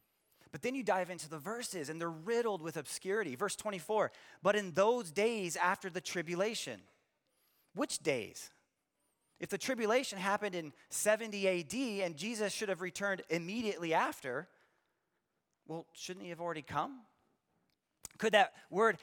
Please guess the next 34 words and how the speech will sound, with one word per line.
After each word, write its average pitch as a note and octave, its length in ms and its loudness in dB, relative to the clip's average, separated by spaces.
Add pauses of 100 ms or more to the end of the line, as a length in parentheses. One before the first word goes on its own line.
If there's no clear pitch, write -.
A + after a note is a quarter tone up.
(140)
after A3 560 6
include F#3+ 340 -4
a D3 60 -2
very F3+ 760 2
long F3+ 380 0
time E3+ 340 0
span F3+ 380 -4
in D#3+ 40 -8
between D#3+ 300 -10
the D#3 80 -6
destruction D3+ 500 -6
of D3+ 60 -4
the C3+ 160 -8
temple E3 320 -4
in D3+ 80 -8
seventy D3 380 -6
A C#3+ 80 -4
D D#3 320 -8 (240)
and C#3+ 100 -6
when C#3+ 260 -4 (300)
the F#2+ 80 -12
end A2+ 80 -10
of B2+ 60 -10
the A#2+ 80 -8
world's C3+ 240 -8
supposed D#3 240 -10
to D#3+ 40 -14
come E3 280 -8
and A2 80 -14
Jesus B2 260 -12
comes E3 240 -14
back? F3+ 240 -8 (1300)
Verse E3+ 220 0
thirty, G3 400 0